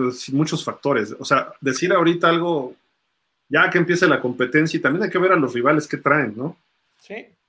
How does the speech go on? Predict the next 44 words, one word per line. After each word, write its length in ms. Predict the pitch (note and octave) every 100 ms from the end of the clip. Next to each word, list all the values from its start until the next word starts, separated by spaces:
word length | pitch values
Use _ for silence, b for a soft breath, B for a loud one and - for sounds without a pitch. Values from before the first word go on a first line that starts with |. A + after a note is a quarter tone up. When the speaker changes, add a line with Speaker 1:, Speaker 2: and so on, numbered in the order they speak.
| _
Speaker 1:
Con 200 | C#3 D3
Aaron 220 | G3 F#3+
Rodgers, 400 | D3+ F3+ F3+ D#3
los 180 | C3 A#2+
Jets 500 | C#3 D#3+ - - -
tienen 280 | D3+ D#3+ D3+
un 220 | D3+ D3+
push 540 | D3 D3 C#3+ - - -
distinto. 600 | A2+ - B2+ B2+ F#2+ - _ _ _ _ _ _ _ _ _ _ _
Y 200 | A#2+ B2
el 160 | B2+ B2+
equipo 300 | B2 D3 E3+
lo 120 | D3+
están 220 | B2 D3
armando 360 | D3 C3+ C#3+ C#3
para 240 | B2 C3
él. 80 | C#3
Yo 100 | D3
creo 140 | E3+ F3+
que 100 | D3
va 60 |
a 40 | D3+
llegar 360 | C3+ D3 C3
tarde 220 | C3+ B2
o 60 | B2+
temprano. 500 | A2+ A2 C3 B2 A2 _ _ _ _
Los 220 | C#3 E3
Pats 280 | - A3+ A3
no 120 | G3
creo 140 | F#3 F#3+
que 100 | F3
llegue 180 | F3+ E3+
Lamar 260 | C#3+ D#3+
Jackson 300 | D3 D3 D3
tampoco, 440 | C#3 C3+ D3+ - A2
pero 420 | A#2 A2+ G#2+ G2+ - _ _ _ _ -
si 220 | - C#3
juegan 260 | D#3+ E3 D#3
con 180 | C3
Mac 160 | C3+ C#3+
Jones 280 | D3+ D3+ C#3
como 260 | - A2+ G#2+
se 80 |
espera, 460 | A#2+ - D3 F#3